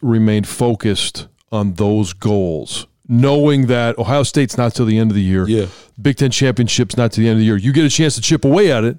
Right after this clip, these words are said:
Speaker 2: Yeah.
Speaker 1: every week, and same with the college football playoffs.
Speaker 2: Yeah. I say, man, it's, it's what we did last year. Like, we weren't worried about it. Like I said, like, it's probably, like, eighty, seventy percent of the, of the team from last year was still here.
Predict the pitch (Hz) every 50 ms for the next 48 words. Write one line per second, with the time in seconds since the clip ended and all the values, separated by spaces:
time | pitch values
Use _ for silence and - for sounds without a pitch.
0 | - - 113 110 104 123 123 113 120 113 104 113 120 120 117 - - - - -
1 | - - _ _ - 131 120 - - 143 135 135 127 - 127 - - 127 123 117
2 | 110 - 127 98 - 107 101 - - 104 95 92 78 65 - 117 120 107 101 92
3 | 95 _ _ _ _ - - - 156 175 - 185 190 180 160 165 160 165 165 160
4 | 147 135 120 110 107 _ _ _ _ - 143 143 - - 139 143 110 117 139 156
5 | 151 139 127 120 104 127 139 139 120 101 98 104 123 139 147 - - - 117 113
6 | 110 104 110 107 104 104 - _ _ _ _ _ 120 127 135 139 131 117 107 98
7 | 107 123 139 139 135 113 101 95 107 107 104 104 104 104 101 - _ _ - 117
8 | 120 120 123 117 - - 127 123 117 110 113 110 101 98 - _ _ _ _ -
9 | - 156 143 135 123 120 120 117 107 104 - - - 110 131 131 127 131 131 -
10 | - - 123 123 123 127 123 123 113 - - 110 - - 127 120 117 110 110 110
11 | 107 107 - - 107 110 98 98 95 - - 127 127 117 - 110 104 110 120 127
12 | 123 - - - 113 107 113 110 - - 113 107 98 98 117 123 123 107 95